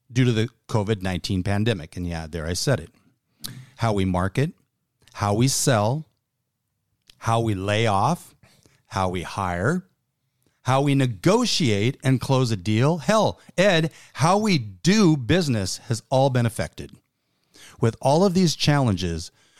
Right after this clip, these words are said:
there is one that is not only exclusive to the current market situation, but it can also rear its ugly head at any point, and that is cash flow issues. There, I said it. Now,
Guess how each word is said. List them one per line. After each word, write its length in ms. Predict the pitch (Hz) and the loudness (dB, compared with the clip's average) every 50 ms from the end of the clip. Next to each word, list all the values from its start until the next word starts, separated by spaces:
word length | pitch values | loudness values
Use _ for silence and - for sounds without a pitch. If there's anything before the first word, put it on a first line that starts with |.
| _ _ - | _ _ 0
there 160 | 113 113 110 | 2 2 2
is 140 | 104 95 101 | 2 0 -2
one 240 | 98 117 127 131 | 0 0 2 2
that 180 | 135 120 113 107 | 2 2 2 0
is 100 | 98 90 | 0 -2
not 220 | 101 107 117 131 | 0 0 0 2
only 180 | 147 139 127 107 | 2 2 0 0
exclusive 600 | 104 - - - - 139 143 143 - - 113 87 | -2 -4 -8 -8 -2 0 0 0 0 0 -4 -4
to 100 | - - | -2 -2
the 120 | 101 95 87 | -2 -2 -2
current 360 | - - 131 131 120 117 - | -4 -4 -2 -2 -2 -2 -4
market 300 | 101 98 113 - - - | -4 -4 -4 -4 -4 -4
situation, 540 | - 156 131 - 156 160 165 151 196 190 160 | -4 -4 -2 0 0 2 2 2 0 0 0
but 100 | 127 107 | 0 -2
it 60 | 107 | -2
can 140 | - 131 - - - | -4 -6 -10 -6 -2
also 580 | 123 143 175 165 - - 117 95 90 92 92 - - _ _ - | 0 0 0 0 0 0 0 0 0 -2 -4 -6 -12 _ _ -10
rear 260 | 98 101 123 131 135 | -2 0 0 2 2
its 140 | 131 123 - - | 0 -2 -2 -2
ugly 280 | 123 117 127 143 131 | -4 -2 0 0 -2
head 320 | 104 107 98 92 98 - - | 0 0 0 0 -2 -4 -4
at 180 | - 98 95 _ _ _ - - | -8 -8 -8 _ _ _ -4 0
any 280 | 147 156 160 165 160 | 2 4 4 4 2
point, 440 | 156 - - 135 117 107 104 113 - | 2 -2 -4 -2 0 0 0 -2 -4
and 160 | - 95 92 95 | -4 -4 -2 0
that 240 | 101 107 117 - | 0 -2 -2 -4
is 380 | - 101 95 92 92 90 - - _ _ _ _ _ _ _ _ - | -4 -4 -2 -2 -4 -6 -8 -12 _ _ _ _ _ _ _ _ -8
cash 500 | - 120 131 120 113 120 120 - - - - | -2 0 0 2 2 0 -2 -4 -8 -12 -14
flow 580 | _ - - - 113 104 95 90 92 90 87 92 _ _ - | _ -20 -10 -4 -2 0 0 0 0 -2 -4 -8 _ _ -6
issues. 580 | 98 95 - - - 85 76 76 85 - - - _ _ _ _ _ _ | -6 -4 -4 -4 -6 -6 -10 -10 -14 -14 -14 -16 _ _ _ _ _ _
There, 240 | - 107 92 76 - | -4 -4 -4 -4 -4
I 60 | - 104 | -6 -6
said 260 | - - - 110 78 | -4 -2 -2 -2 -2
it. 180 | - - - - _ _ _ _ _ _ _ - - _ - | -4 -12 -20 -20 _ _ _ _ _ _ _ -20 -20 _ -4
Now, 340 | 110 107 107 104 104 104 | -2 0 2 2 0 -2